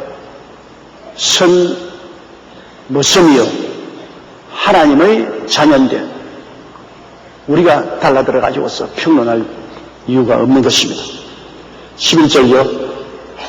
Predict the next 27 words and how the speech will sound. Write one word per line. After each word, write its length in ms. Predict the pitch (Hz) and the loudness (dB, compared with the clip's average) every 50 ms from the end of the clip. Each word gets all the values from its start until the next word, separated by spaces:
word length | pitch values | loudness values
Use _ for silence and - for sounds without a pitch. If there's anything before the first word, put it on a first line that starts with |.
| - - - - | -14 -16 -12 -6
"기록되었을 640 | - - 160 160 139 - - 151 139 - - - - 135 | 0 2 4 4 4 4 4 4 4 4 4 4 4 4
때 40 | - | 4
주께서 460 | - - - - - - - - 147 | 2 0 2 4 4 2 4 4 4
가라사대 400 | 151 139 139 135 - - 143 135 | 4 6 4 4 4 4 4 4
내가 320 | 123 127 147 143 147 143 135 | 4 4 6 6 6 6 4
살았노니 580 | - 143 151 165 160 147 131 120 117 110 113 - - - - - - - - - - | 4 2 4 4 6 6 4 4 4 2 0 0 -2 -4 -4 -4 -4 -4 -4 -4 -2
모든 460 | - 123 135 143 147 151 151 156 147 143 | 2 4 6 6 6 6 6 6 6 6
무릎이 400 | 139 139 143 135 135 127 139 131 | 6 6 6 4 4 4 4 4
내게 300 | 123 123 131 127 127 123 117 | 6 4 4 6 6 4 4
꿇을 300 | - - - 131 120 - | 2 2 0 0 0 2
것이요 420 | - 131 - - - 131 120 110 101 - - - 123 | 0 2 2 2 2 4 4 4 2 0 -2 0 2
모든 300 | 127 139 147 160 147 147 | 2 4 4 4 4 4
혀가 280 | - 165 143 151 147 143 | 4 4 4 4 4 4
하나님께 560 | 139 139 131 135 131 - - 143 127 120 117 | 4 4 4 2 2 2 4 4 4 4 2
자백하리라." 600 | - 143 139 123 135 120 123 113 117 120 120 117 113 | 2 2 2 4 4 4 4 4 4 4 4 4 4
하였느니 360 | 117 113 107 110 - - - - - - - - - - - - - - - - - - - - - - - - - - - - - - - - - - - - - - - - - - - - - - - - - - - - - | 4 2 2 2 0 -2 -2 -4 -4 -6 -6 -6 -6 -6 -6 -6 -6 -6 -6 -6 -8 -8 -8 -10 -10 -10 -10 -10 -10 -10 -10 -10 -10 -12 -12 -12 -14 -14 -16 -16 -16 -16 -16 -18 -18 -18 -18 -20 -20 -20 -18 -18 -18 -16 -14 -6 -4
우리 100 | 131 127 | -4 -2
주님께서 560 | - - 175 165 143 - 127 - - 131 120 | 0 2 4 4 4 4 2 0 2 0 0
살아계신 560 | 113 - - 160 160 147 123 123 - - 120 | 0 0 0 0 2 2 2 2 2 0 0
하나님, 280 | 113 117 104 107 113 110 - - - - - - - - - - - - - - - - - - - - 170 - - - - - - - - - - - - - - | 0 0 -2 -2 -4 -8 -12 -14 -16 -18 -18 -20 -20 -20 -20 -20 -20 -20 -20 -20 -20 -20 -20 -20 -16 -16 -16 -16 -18 -20 -20 -20 -20 -20 -20 -20 -20 -20 -18 -8 -4
우리 140 | 135 143 139 | -2 0 0
심판의 520 | - - - 180 165 151 165 170 160 151 | 0 0 2 2 2 2 2 2 4 4
날에 200 | 147 139 139 139 135 | 4 4 4 2 0
주 180 | - - 147 | 0 0 0
앞에 200 | 151 147 156 143 127 | 2 2 2 0 0
다 200 | 139 120 127 135 | 2 0 0 -2
서면은 560 | - - - 151 147 127 123 117 113 113 | -2 0 0 2 2 2 0 -2 -4 -6